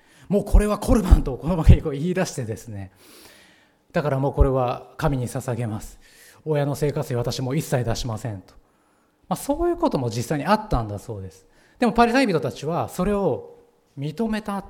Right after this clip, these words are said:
ていうんですね。まあ、おかしな話ですけど、まあ、そういうことが実際にあった。で、あい-、あるいはですね、もう一つは、子供が本来親に渡すべきその生活費を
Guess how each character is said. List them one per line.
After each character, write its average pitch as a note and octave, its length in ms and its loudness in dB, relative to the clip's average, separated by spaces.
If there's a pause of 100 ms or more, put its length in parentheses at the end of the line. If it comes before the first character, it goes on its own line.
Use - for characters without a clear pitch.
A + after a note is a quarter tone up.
て C3 80 -8
い A2+ 40 -8
う - 20 -8
ん F#2+ 40 -14
で F2 80 -18
す - 160 -20
ね。 G#3 260 -12 (840)
ま B2+ 100 -8
あ、 - 20 -4
お A#2+ 80 -2
か G#3 140 -2
し F3 140 -8
な A#2+ 100 -4
話 C3 320 -8
で G#2+ 80 -4
す - 120 -14
け A#2+ 120 -16
ど、 A#2+ 400 -10 (460)
ま E3 60 -4
あ、 - 20 -6
そ C4+ 100 4
う - 20 6
い C4+ 40 4
う - 20 2
こ C4+ 80 0
と G3+ 60 -2
が B2+ 100 -2
実 B2+ 280 -6
際 D#3 180 0
に C#3+ 100 0
あ C#3 80 0
っ C3+ 60 -6 (160)
た。 - 80 -20 (2500)
で、 F3 100 0
あ A3 160 4
い-、 B3+ 140 4
あ G#3 160 4
る D4 80 10
い C4 60 12
は D3+ 80 8
で C3 80 2
す - 80 2
ね、 D3 60 8
も A#3 160 12
う - 20 12
一 C#4+ 180 0
つ - 140 -4
は、 C#3 520 2 (520)
子 A3+ 160 4
供 C#4 220 10
が C#4+ 120 6
本 C#4+ 260 12
来 E3 240 6
親 G3+ 260 6
に E3 100 6
渡 C#3 220 2
す - 80 -4
べ D#3+ 100 4
き - 80 -6
そ - 80 0
の D3 120 6
生 G3 280 4
活 G3 240 2
費 C3+ 160 -2
を C#3 600 4